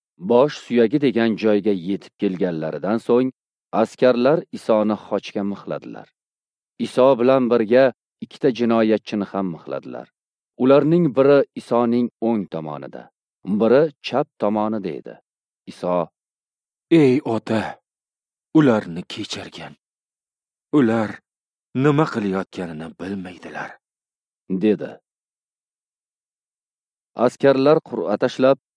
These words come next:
Speaker 1: Isoning kiyimlarini bo'lishib oldilar. Olomon qarab turardi. Yahudiy yo'lboshchilari esa Isoning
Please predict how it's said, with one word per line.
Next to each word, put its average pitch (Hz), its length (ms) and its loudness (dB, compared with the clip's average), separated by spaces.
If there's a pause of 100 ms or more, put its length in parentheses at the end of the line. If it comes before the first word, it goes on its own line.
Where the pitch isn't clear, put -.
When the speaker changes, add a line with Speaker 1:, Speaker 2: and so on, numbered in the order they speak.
(180)
Speaker 1:
Isoning 143 580 2
kiyimlarini 107 720 2 (140)
bo'lishib 101 420 -4
oldilar. 64 480 -16 (720)
Olomon 135 460 4 (100)
qarab 120 360 0
turardi. 80 420 -10 (540)
Yahudiy 131 640 2
yo'lboshchilari 98 840 -2
esa 120 240 2 (400)
Isoning 131 500 2